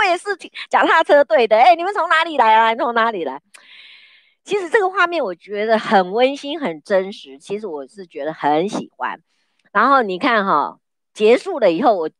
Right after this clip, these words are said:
眼看着你，你们有没有看，注意到我那个夕阳脸都变成有黄色的、橘色的这样出来，就是因为夕阳其实开始下来。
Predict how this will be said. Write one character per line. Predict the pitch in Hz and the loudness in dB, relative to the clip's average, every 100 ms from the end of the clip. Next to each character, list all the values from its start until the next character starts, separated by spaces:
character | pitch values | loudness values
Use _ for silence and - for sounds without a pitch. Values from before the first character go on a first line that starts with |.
| _ | _
眼 | 170 143 156 | -6 -6 -4
看 | 247 220 | -2 -2
着 | 160 147 - _ - | -2 -4 -6 _ -10
你， | 196 202 | -10 -8
你 | 202 | -8
们 | 233 | -4
有 | 240 | -4
没 | |
有 | 180 | -4
看， | 220 - _ | -6 -8 _
注 | 254 247 | -14 -8
意 | |
到 | 247 214 | 0 0
我 | 165 | 0
那 | 170 | 0
个 | 185 | -2
夕 | - 269 | 0 -2
阳 | 170 151 | 0 0
脸 | 170 135 | -2 -2
都 | 180 | -2
变 | 196 226 185 | 0 0 0
成 | 165 151 | -4 -6
有 | 131 - | -8 -10
黄 | _ 143 135 165 | _ -6 -4 -2
色 | 233 165 | 2 2
的、 | 139 85 - _ _ _ | 0 -6 -10 _ _ _
橘 | 160 190 | -16 -6
色 | 254 202 | 2 2
的 | 143 | 2
这 | 226 | -4
样 | 170 147 | -4 -8
出 | 170 | -4
来， | 139 | -6
就 | 151 240 | -4 -10
是 | 254 | -8
因 | 226 | -6
为 | 233 208 | -4 -4
夕 | - 294 | -6 -2
阳 | 170 147 | 0 0
其 | - 175 | -4 -8
实 | 165 | -6
开 | 180 160 | -2 -2
始 | 151 | -2
下 | 117 165 | -2 0
来。 | 131 | 0